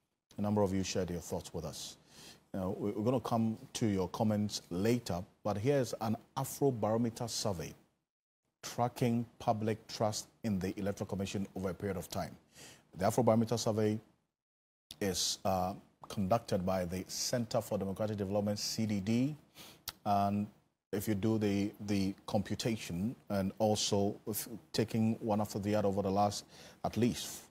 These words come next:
nine rounds of Afrobarometer surveys, this is what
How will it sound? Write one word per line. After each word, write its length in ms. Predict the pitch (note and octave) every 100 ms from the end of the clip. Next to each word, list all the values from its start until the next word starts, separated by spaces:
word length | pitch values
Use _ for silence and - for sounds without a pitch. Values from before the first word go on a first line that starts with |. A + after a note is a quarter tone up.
| - - _ _ _ -
nine 300 | G2 A2 A2
rounds 300 | G#2+ G#2+ G2+
of 180 | F#2
Afrobarometer 600 | G#2 G2+ G2+ G2+ G#2 A2 G#2
surveys, 500 | G#2 E2+ D#2+ - - _ _ _ -
this 280 | G2+ A2 G#2
is 120 | G2
what 280 | G#2 G#2